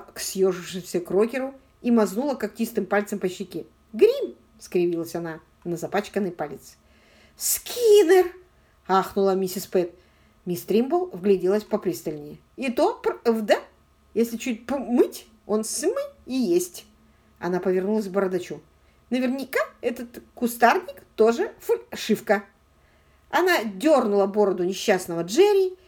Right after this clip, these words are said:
и та осталась у нее в руках, обнаружив квадратный подбородок.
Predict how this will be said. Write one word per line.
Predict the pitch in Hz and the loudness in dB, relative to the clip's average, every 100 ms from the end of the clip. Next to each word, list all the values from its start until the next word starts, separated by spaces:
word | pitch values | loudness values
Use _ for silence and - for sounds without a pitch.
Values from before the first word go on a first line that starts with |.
| _ | _
и | 302 | -2
та | 349 453 | 2 2
осталась | 349 - 359 330 - | 2 2 2 2 -2
у | 262 | -2
нее | 240 277 | -2 -2
в | 233 | -6
руках, | - 147 - _ _ _ | -4 -6 -8 _ _ _
обнаружив | 180 180 170 226 330 349 | -4 -2 -2 -2 -2 -4
квадратный | - 170 170 233 - 262 | -4 -6 -2 -4 -6 -8
подбородок. | 196 190 151 - | -8 -6 -8 -12